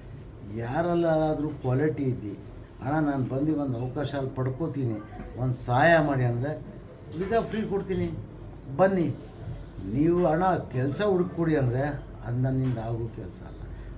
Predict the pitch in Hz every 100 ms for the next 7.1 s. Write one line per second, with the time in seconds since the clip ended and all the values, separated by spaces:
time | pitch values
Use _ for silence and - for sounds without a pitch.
0 | - 123 120 123 127 135 147 151 151 151
1 | 156 156 185 196 - - - - - 123
2 | 143 151 151 147 135 135 127 113 - 113
3 | 123 127 139 143 139 131 104 95 87 -
4 | - - - - - - 123 156 196 -
5 | 135 135 123 151 202 175 180 175 156 165
6 | 160 151 131 - 135 135 180 147 127 120